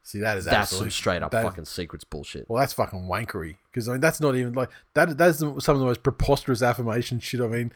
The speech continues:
Speaker 2: This is what I'm saying.
Speaker 1: affirmations are really more about, you know, like, just your own value and stuff, not making up fucking magical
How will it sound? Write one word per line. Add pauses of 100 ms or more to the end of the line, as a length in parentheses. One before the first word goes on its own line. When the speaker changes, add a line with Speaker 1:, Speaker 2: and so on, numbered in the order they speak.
(100)
Speaker 2:
This
is
what
I'm
saying.
Speaker 1:
affirmations
are
really
more
about,
you
know,
like, (1600)
just
your
own
value
and
stuff,
not
making
up
fucking
magical